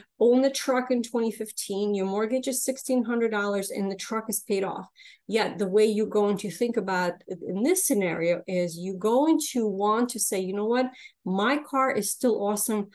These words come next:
I still love it. Yet I'm going to now focus on buying that dream home for our family." So we're gonna keep the truck. We're going to sell the house, which is now worth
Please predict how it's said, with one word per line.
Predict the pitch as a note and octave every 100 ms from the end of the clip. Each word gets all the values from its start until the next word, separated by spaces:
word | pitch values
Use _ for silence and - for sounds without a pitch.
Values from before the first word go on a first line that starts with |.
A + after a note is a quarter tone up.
| _ _
I | F#3+ G#3+
still | - D4+ D4+
love | A#3+ G#3+ F#3
it. | F3 G3+ - _ _ _ -
Yet | G#3 G#3+ - -
I'm | G3+ G3+
going | G3+ G3 G3+ G3+
to | -
now | G3 G3+ G3+ G#3 G#3 - -
focus | F#3+ G3+ F#3+
on | G3+ F#3+
buying | F3+ F#3+ F#3 F#3
that | F3 F3 F3
dream | - G3 F3+ E3 -
home | F#3 F3+ E3+
for | F3 -
our | - F3+
family." | - F3+ F3 - - G3 -
So | - C4 F#3+
we're | F3+
gonna | F#3+ F#3+
keep | F#3 C#4 -
the | -
truck. | - G#4+ D4 - _ - - -
We're | G3
going | A3 A#3
to | A3+
sell | G#3 - A#3 B3+ D#4+
the | D#4+ -
house, | A#3+ G#3 -
which | F#3+ F#3+
is | F#3+ -
now | F#3+ A#3+ D4+ C#4
worth | G3+ G3